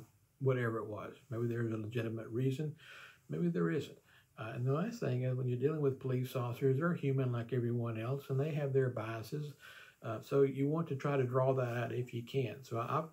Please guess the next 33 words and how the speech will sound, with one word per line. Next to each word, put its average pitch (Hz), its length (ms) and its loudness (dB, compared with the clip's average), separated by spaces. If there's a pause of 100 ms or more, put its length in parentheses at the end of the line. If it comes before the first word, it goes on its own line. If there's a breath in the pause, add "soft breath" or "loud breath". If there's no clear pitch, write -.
I've 147 160 -2
asked 135 240 0
people 131 340 0
specific 123 500 -2
questions 139 460 2
about 104 300 -8
this 104 260 -8
when 110 100 -6
they'll 110 180 -8
tell 143 260 -4
me, 104 240 -4 (520 loud breath)
"Yeah, 120 160 -6
I 127 40 -4
think 131 260 0
that 120 160 0
officer 117 380 -2
had 107 100 -6
made 113 200 -2
up 110 140 -8
his 107 160 -8
mind 107 300 -6
before 107 400 -6
he 107 320 -6 (140)
started 113 380 -4
talking 113 320 -2
to 101 60 -8
me. 98 120 -10
He 110 160 -6
talked 113 300 -2
to 120 60 -6
the 107 80 -2
other 117 200 0
driver. 127 540 2